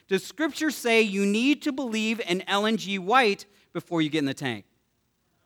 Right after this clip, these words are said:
It doesn't. Does Scripture say that there are age requirements, but to get into the tank. Well, then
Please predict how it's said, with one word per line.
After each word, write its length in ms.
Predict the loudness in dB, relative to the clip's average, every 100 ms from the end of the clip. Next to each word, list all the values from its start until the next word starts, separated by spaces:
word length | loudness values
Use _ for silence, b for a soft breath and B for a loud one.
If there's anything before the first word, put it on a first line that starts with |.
| _ _ _ _ _ _ _ _ _ _ _ _ _ _ _ _
It 80 | -18
doesn't. 420 | -12 -8 -8 -8 -12 _ _ _ _ _ _ _ _ _ _ _ _ 0
Does 240 | 2 2
Scripture 520 | -2 -2 -2 0 -2
say 720 | -2 0 2 4 2 0 -4 -14 _ _ _ _ _ _ _ _ _ _ _ _ _ _ _
that 140 | -10 0
there 140 | 0
are 80 | 0
age 280 | 0 -4 -4
requirements, 680 | -12 -6 -6 -6 -10 -16 -20 -20
but 80 | -20 _ _ _ _
to 80 | -16
get 120 | -14
into 200 | -14 -16
the 120 | -20
tank. 280 | _ -20 -20 _ _ _ _ _ _ _ _ _ _ _ _ _ _ _ _ _ _ _ _ _ _ _ _ _ _ _ _ _ _ _
Well, 120 | -20 -12
then 320 | -8 -8 -10